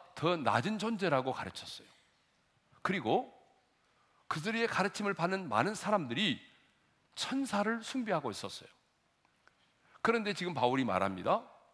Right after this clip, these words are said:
천사를 숭배하는 자들에게 말합니다. 예수님은 천사들보다 더 낮은 존재에 있는 사람이 아니고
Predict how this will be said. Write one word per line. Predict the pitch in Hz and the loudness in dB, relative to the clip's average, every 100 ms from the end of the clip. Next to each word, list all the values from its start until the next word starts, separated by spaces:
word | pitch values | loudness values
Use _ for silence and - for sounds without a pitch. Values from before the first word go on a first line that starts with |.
| _ _ _ _ _ _ _ | _ _ _ _ _ _ _
천사를 | - - 262 254 226 226 220 | -8 -2 -2 2 4 4 2
숭배하는 | - 277 262 220 190 | -2 0 2 2 2
자들에게 | 151 135 127 | 2 2 2
말합니다. | 110 98 92 87 85 175 107 - _ _ _ _ _ _ _ - | 4 4 2 -2 -2 -2 -2 -10 _ _ _ _ _ _ _ -2
예수님은 | 110 185 214 196 202 196 117 - - _ _ | 2 2 2 0 2 2 0 -6 -20 _ _
천사들보다 | - - 254 254 226 214 190 175 170 226 226 - - | -8 -4 -2 2 2 4 2 6 8 6 4 -16 -16
더 | - 156 233 | 0 4 6
낮은 | 165 180 233 226 | 6 4 2 0
존재에 | 247 247 233 | 2 4 2
있는 | 170 180 | 2 0
사람이 | - 156 160 151 | 0 4 4 4
아니고 | 95 104 - - | 0 2 2 2